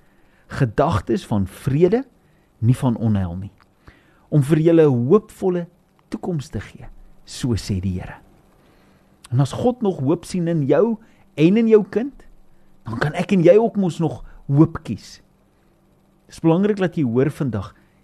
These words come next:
jy is nie alleen nie. Jou kind is nie verlore nie. En God is nog verseker besig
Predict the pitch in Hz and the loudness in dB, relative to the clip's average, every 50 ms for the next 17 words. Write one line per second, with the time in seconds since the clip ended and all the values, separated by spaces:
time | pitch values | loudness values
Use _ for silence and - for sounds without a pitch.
0 | _ _ _ _ - 120 - - - 151 151 - - - 190 190 - 131 117 95 | _ _ _ _ -8 -8 -8 -4 -2 -4 -4 -2 -4 -4 -4 -4 -4 -4 -6 -4
1 | 90 87 82 85 87 - - - - - - - - - - - - - _ _ | -6 -6 -8 -8 -12 -14 -16 -20 -20 -20 -20 -20 -20 -20 -20 -20 -20 -20 _ _
2 | _ - 117 113 104 - - 240 240 131 98 - _ - _ _ _ _ _ _ | _ -4 -4 -4 -4 2 2 2 2 2 -2 -6 _ -20 _ _ _ _ _ _
3 | _ _ _ _ _ _ _ - - - - 175 175 170 151 - 151 117 95 95 | _ _ _ _ _ _ _ -10 -10 -6 -4 -4 -4 -4 -4 -4 -6 -6 -4 -4
4 | 92 92 90 90 90 92 95 90 - _ _ _ _ _ _ _ _ _ _ _ | -4 -4 -6 -6 -8 -10 -10 -12 -14 _ _ _ _ _ _ _ _ _ _ _
5 | _ _ _ - 120 117 104 - - - 220 - - - _ - - _ _ _ | _ _ _ -2 0 0 0 0 0 0 0 -2 -2 -6 _ -20 -20 _ _ _
6 | _ _ _ _ _ _ _ _ - 113 - 120 107 - - - - - - - | _ _ _ _ _ _ _ _ -10 -6 -6 -6 -6 -6 -8 -10 -10 -10 -6 -2
7 | 196 175 - - 151 110 107 107 107 110 - - - - - - | -2 -2 0 -2 -4 -4 -2 -2 -2 -2 -4 -8 -16 -18 -18 -20